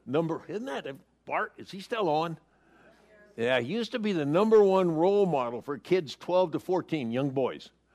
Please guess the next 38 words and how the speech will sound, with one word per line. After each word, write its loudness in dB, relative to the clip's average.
in -2
our 0
country. -4
So 6
if 0
we 0
don't 4
give 2
them 4
something -2
different, -2
we'll -4
have -4
Barts 4
running -6
around -8
our -8
house. -8
Uh, 2
oh, -6
my -8
goodness. -10
So 2
God's 2
wisdom, -4
we're -2
to -4
seek -10
God 0
and -6
his -2
purpose -2
and -8
calling. 0
It's -6
from -4
God. -4
Or 4